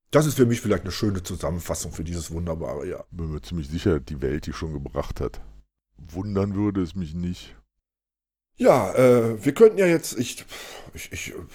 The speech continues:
Speaker 1: übertrage dir jetzt einfach mal die Aufgabe ein, noch was Nettes, Optimistisches, Sonniges zu sagen. Über das Jahr oder vielleicht von deinen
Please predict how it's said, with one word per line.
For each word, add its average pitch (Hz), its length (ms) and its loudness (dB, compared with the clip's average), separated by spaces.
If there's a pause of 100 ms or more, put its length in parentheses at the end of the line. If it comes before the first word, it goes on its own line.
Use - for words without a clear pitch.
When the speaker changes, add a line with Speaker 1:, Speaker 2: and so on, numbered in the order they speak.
Speaker 1:
übertrage 107 460 2
dir 90 100 -2
jetzt 80 220 -6
einfach 82 360 -8
mal - 200 -14
die - 220 -18
Aufgabe 80 580 -10
ein, 73 180 -18 (300)
noch 104 200 -4
was - 340 -6 (180)
Nettes, 92 440 -4
Optimistisches, - 1120 -10
Sonniges 90 680 -4
zu - 100 -16
sagen. - 360 -16 (680)
Über 147 180 6
das 82 240 -4
Jahr 76 300 -4
oder 101 180 2
vielleicht 76 540 -8
von - 420 -8
deinen 73 340 -6